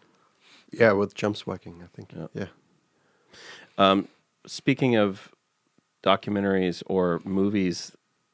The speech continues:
Speaker 2: that are coming out in two thousand nineteen
Speaker 1: Oh.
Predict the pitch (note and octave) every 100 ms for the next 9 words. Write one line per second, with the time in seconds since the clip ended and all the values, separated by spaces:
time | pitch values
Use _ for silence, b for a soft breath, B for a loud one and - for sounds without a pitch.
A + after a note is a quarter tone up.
0 | _ - F#2+ E2+ - - E2+ E2 - F#2
1 | F2 F2 - _ - E2 - F#2 F2 F2
2 | E2+ E2 - G2 B2